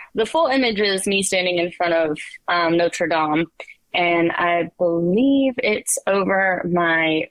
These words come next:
right shoulder. Um, there's, uh, to the right of me, there's a lamppost, two women, and then up above my head, um, appears to be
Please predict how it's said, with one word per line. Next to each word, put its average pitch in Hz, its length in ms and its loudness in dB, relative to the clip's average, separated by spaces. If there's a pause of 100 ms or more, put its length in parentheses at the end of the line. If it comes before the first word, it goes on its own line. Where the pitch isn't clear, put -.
right 202 500 0
shoulder. 143 640 0 (440)
Um, 175 320 2
there's, 165 420 0 (140)
uh, 165 360 2 (440)
to - 120 -4
the 185 100 0
right 190 180 2
of 185 80 -2
me, 185 140 2
there's 165 180 0
a 170 40 -2
lamppost, 214 720 0
two 254 160 0
women, 202 300 2
and 185 180 0
then 180 240 0
up 233 240 -2
above 202 640 -2
my 165 360 2 (160)
head, 165 520 0 (460)
um, 185 340 0 (400)
appears 277 680 0
to 226 120 -2
be 190 440 0